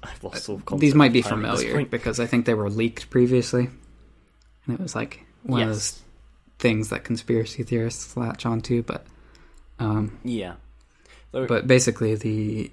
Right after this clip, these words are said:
Speaker 2: the Pentagon released, uh, U F O videos of just, you
Speaker 1: Yeah.
Speaker 2: know, un-, unidentified flying objects.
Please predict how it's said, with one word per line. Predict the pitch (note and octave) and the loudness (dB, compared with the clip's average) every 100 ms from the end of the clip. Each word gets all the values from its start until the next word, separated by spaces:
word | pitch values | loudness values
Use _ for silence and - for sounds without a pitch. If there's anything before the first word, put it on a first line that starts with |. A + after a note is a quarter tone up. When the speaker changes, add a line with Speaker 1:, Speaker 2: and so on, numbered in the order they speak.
| - | -10
Speaker 2:
the | B2 G#2+ G#2+ G#2+ | -8 -4 -4 -4
Pentagon | - A#2+ A2+ A2 A2 G#2+ | -6 -6 -6 -4 -2 -2
released, | G#2+ A2 G#2+ - - - - - _ _ _ _ _ _ _ _ - | -2 -2 -2 -6 -8 -16 -20 -20 _ _ _ _ _ _ _ _ -8
uh, | A#2+ - - G1+ - - - - | -6 -4 -4 -6 -10 -20 -20 -8
U | C3+ C3+ | 4 6
F | B2 A#2+ | 6 4
O | C3 C3 | 2 2
videos | C3 - - - - C3+ - - _ _ _ - - - _ _ _ - - _ | -2 -6 -6 -6 -8 -8 -10 -16 _ _ _ -20 -20 -20 _ _ _ -20 -20 _
of | - - - - - - - | -8 -8 -8 -12 -16 -20 -14
just, | - - | -10 -6
you | C3+ A#2+ | -2 0
Speaker 1:
Yeah. | A#2+ | 0
Speaker 2:
know, | A#2 - - - | -4 -8 -16 -10
un-, | A#2+ G#2+ A#2 - - - | -6 -4 -4 -8 -16 -8
unidentified | A#2 A2+ A#2 A2+ - A#2 A#2 | -4 -2 -2 -4 -4 -4 -4
flying | A#2+ A#2 A#2+ | -2 0 0
objects. | B2+ B2 A2+ - - | -2 -4 -8 -10 -16